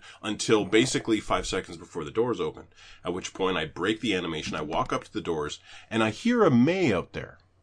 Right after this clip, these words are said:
And Mei is the character that freezes you unless you have an ability that breaks that. And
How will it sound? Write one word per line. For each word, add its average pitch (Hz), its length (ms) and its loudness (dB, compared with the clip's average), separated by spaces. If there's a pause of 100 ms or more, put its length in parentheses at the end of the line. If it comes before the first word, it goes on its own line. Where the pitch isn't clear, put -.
(1040)
And 113 200 4
Mei 139 200 8
is 147 160 4
the 123 80 -4
character 117 420 2
that 101 120 -4
freezes 117 500 0
you 76 160 -6
unless 87 260 -6
you 101 60 -2
have 92 160 -4
an 90 40 -6
ability 87 360 -6
that 76 160 -12
breaks 85 320 -6
that. 67 240 -4 (680)
And 104 400 0